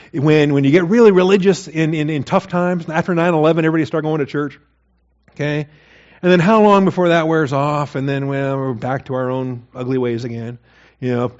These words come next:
Christ is over. The moment's passed. We can go back to doing what we were doing. And it's almost like as soon as Nebuchadnezzar was gone, they took the slaves all right back again.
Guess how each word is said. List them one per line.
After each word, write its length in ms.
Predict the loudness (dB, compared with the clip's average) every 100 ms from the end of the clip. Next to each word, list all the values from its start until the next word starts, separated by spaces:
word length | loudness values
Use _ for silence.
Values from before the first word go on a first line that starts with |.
| -20 -8
Christ 340 | -4 -4 -2
is 120 | 0
over. 460 | 2 2 2 2 0
The 80 | 0
moment's 360 | 0 0 -2
passed. 560 | -2 -2 0 -2 -4 -8
We 100 | -6
can 100 | -2
go 140 | -2
back 280 | 0 0 -2
to 40 |
doing 240 | -4 -2 -2
what 120 | -4
we 100 | -4
were 120 | -4
doing. 380 | -6 -6 -8 -10 _ _ _ _ _ _ _ _ _ _
And 100 | 0
it's 140 | 2 4
almost 340 | 4 4 2
like 200 | 0 0
as 100 | -2
soon 240 | 0 2 2
as 100 | 2
Nebuchadnezzar 600 | 2 2 0 2 2 2
was 180 | 0 0
gone, 640 | 0 2 0 0 -2 -6 _ _ _ _ _ _ _ _ _ _ -10
they 100 | -8
took 140 | -4 -6
the 80 |
slaves 300 | -4 -4 -2
all 100 | -2
right 160 | -2 -4
back 220 | -6 -10
again. 320 | -12 -12 -16